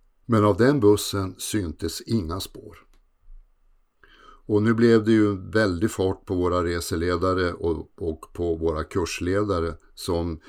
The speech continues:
desperat försökte ringa och arrange-, tvinga reseföretaget att skaka fram en ny buss. Och under den här tiden så vi skulle tillbringa i New York så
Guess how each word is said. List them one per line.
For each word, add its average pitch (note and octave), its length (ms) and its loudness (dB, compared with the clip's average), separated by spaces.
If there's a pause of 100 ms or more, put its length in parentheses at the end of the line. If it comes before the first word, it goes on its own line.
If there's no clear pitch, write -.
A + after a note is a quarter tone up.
(160)
desperat G2 800 0
försökte F#2+ 500 -2
ringa E2+ 420 -2
och D#2+ 480 -6
arrange-, E2+ 600 -8
tvinga F#2 520 -2
reseföretaget E2+ 960 -4
att D#2+ 100 -8
skaka E2 360 -8
fram D#2 260 -8
en D#2 100 -6
ny A2+ 180 -2
buss. D#2+ 480 -12 (1400)
Och F#2 100 -2
under G2+ 140 2
den G#2 120 2
här B2 120 2
tiden G#2+ 420 0
så G2 380 2 (460)
vi F#2 200 -8
skulle G2+ 240 -4
tillbringa F#2+ 520 -2
i F#2+ 80 -4
New F#2+ 180 -6
York G#2+ 360 0
så F#2+ 380 -2